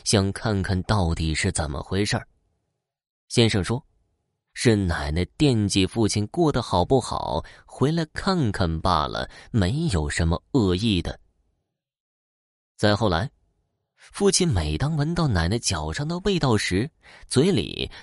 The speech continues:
都会嘀嘀咕咕地念叨着什么。念完之后，腐臭的味道就会渐渐地消失了。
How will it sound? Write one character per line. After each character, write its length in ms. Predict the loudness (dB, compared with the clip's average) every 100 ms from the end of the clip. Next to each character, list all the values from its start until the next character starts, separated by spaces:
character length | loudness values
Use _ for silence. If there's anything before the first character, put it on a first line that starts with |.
| 0
都 200 | 2 0
会 320 | -2 0 0
嘀 260 | -2 -2 0
嘀 100 | 0
咕 240 | 0 0
咕 220 | 2 0
地 160 | 0 -2 -6 -2
念 320 | 2 2 2
叨 140 | -2 -4
着 80 | -4
什 160 | -6
么。 160 | -8 -12 _ _ _ _ _ _ _ _
念 180 | 2 4
完 140 | 4 0
之 180 | -2
后， 240 | -4 -6 -10 _ _ _ _ _
腐 340 | -6 0 2 2
臭 280 | 0 -2
的 100 | 0
味 220 | 2 4 4
道 180 | 2 0 -8
就 220 | 2 2
会 220 | 2 -4 -4
渐 380 | 0 0 0 -4
渐 280 | -2 -2 -2
地 120 | -4 -2
消 260 | -2 -2
失 320 | -2 -2 0 -2
了。 220 | -4